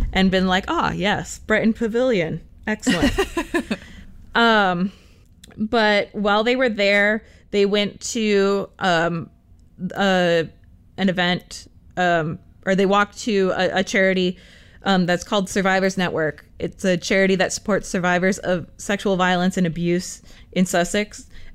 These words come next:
Speaker 1: And while they were there, they talked to service users, volunteers, and staff. And then they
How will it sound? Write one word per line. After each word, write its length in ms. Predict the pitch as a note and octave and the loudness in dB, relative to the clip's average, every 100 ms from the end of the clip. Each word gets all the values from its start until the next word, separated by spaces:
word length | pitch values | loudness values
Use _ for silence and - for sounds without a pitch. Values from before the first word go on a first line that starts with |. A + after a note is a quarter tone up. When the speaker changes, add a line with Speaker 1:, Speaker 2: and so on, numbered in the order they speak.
| - | -2
Speaker 1:
And 540 | G#3 G3 F#3+ F#3 F3 - - | 0 2 2 2 -2 -6 -14
while 280 | - F#3 F#3+ | -6 0 2
they 100 | F#3 | 4
were 100 | F#3 | 4
there, 220 | F3+ F3+ | 4 4
they 140 | F3+ F3+ | 2 0
talked 400 | - G3 F3+ - | 0 -2 -2 -6
to 440 | - F3+ F3 D#3+ - | -4 0 0 -2 -6
service 400 | - G#3 F3+ F#3 | -4 0 0 0
users, 360 | G3+ F#3+ F#3+ F#3+ | 0 2 0 2
volunteers, 500 | F#3+ F3 F3 F3+ E3 | 0 0 0 -2 -2
and 140 | E3 | -6
staff. 520 | - D#3+ E3+ C#4+ - - - - - - - - | -4 -2 -2 -4 -8 -20 -20 -20 -20 -20 -20 -4
And 240 | G#3+ G#3 G3 | 2 4 4
then 500 | F#3+ F#3 F3+ F3 - - - | 2 2 2 -2 -6 -18 -20
they 640 | - F#3+ G3 F#3+ F#3 F#3+ | -12 -8 -2 0 2 0